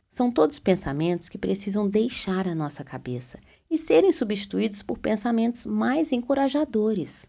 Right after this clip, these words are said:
Por isso, quanto mais percebemos o tipo de pensamento que estamos tendo, mais podemos interrompê-los quando não estiverem ajudando.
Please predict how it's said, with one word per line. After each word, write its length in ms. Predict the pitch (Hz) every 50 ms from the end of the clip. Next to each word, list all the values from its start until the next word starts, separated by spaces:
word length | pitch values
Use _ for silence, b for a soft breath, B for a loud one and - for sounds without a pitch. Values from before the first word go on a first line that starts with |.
| _ _ _ _ _ _
Por 160 | - 202 196
isso, 420 | 196 196 190 156 - - - - - b b b b b b b b b
quanto 380 | b - 302 359 415 403 - 220
mais 340 | 180 175 180 185 196 196 202
percebemos 760 | - 175 156 - - 160 147 131 151 165 175 170 160 156 147
o 80 | 156
tipo 340 | 156 - - - 240 240 233
de 140 | 190 180 -
pensamento 800 | - - 180 180 175 - - 156 143 147 151 170 175 165 160 -
que 80 | - 156
estamos 400 | - - - 156 151 143 143 -
tendo, 420 | - - 170 170 156 139 131 - B B B B B B - - _ _ _ _ _ -
mais 380 | 247 262 311 370 403 349 -
podemos 600 | - - 180 175 151 160 180 190 190 185 156 160
interrompê-los 1040 | 160 156 156 - 185 185 170 175 147 131 131 - 175 185 175 160 139 135 - - - - _
quando 300 | - 226 226 233 233 247
não 180 | 214 185 170 170
estiverem 560 | - - - 214 202 196 170 160 165 165 165
ajudando. 560 | 160 160 202 202 180 160 135 123 117 - -